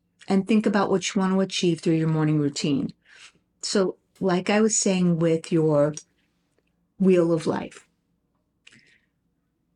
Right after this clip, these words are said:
do you want to improve your physical health, your mental health,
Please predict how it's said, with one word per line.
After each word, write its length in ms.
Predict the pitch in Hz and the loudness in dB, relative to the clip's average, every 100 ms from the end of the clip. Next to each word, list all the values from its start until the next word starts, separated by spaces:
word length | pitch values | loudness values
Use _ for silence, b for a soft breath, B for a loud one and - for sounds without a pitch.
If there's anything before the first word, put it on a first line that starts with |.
| _ | _
do 120 | 196 | 0
you 160 | 190 190 | 2 2
want 100 | 185 | 2
to 60 | 185 | 0
improve 360 | 175 196 175 | 0 0 0
your 120 | 170 | 0
physical 460 | 160 175 226 262 262 | -2 -2 -2 0 0
health, 320 | 240 269 302 - - | 0 0 -2 -10 -8
your 180 | 202 165 | -4 0
mental 380 | 160 151 202 190 | 0 0 -2 -2
health, 340 | 214 240 | 0 -2